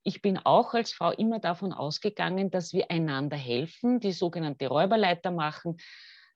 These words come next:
Zwei Frauen helfen zusammen, dass eine dritte hinaufsteigen kann und dann wird eine von den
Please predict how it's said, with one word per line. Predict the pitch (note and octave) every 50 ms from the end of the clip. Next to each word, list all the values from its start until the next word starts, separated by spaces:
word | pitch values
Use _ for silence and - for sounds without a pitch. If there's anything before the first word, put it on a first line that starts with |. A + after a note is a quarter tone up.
| _ _ -
Zwei | - F#3 E3+ D#3+ E3
Frauen | - F3 D#3+ D#3 E3 E3+
helfen | D#3+ D3 C#3 C#3 - - D3+
zusammen, | - - E3+ - - D#3+ G3 G#3+ A3 G#3
dass | F#3 F3 E3 F3
eine | D#3 D3+ D3 C#3
dritte | - E3 F3+ F3 - -
hinaufsteigen | C#3+ C3+ D#3 D#3+ F#3 G#3+ - - - - G#3 F#3+ F#3+ G3 F3
kann | - F#3 E3+ E3+ F3 -
und | - - E3 E3 -
dann | D#3 D#3+ E3+ E3+ D#3
wird | D#3+ E3 D#3+ E3 - -
eine | C#3+ D3 E3 F3 E3
von | E3+ - D#3+ D3+
den | D#3+ D3+ D3+ C#3+ C#3 C#3 C3+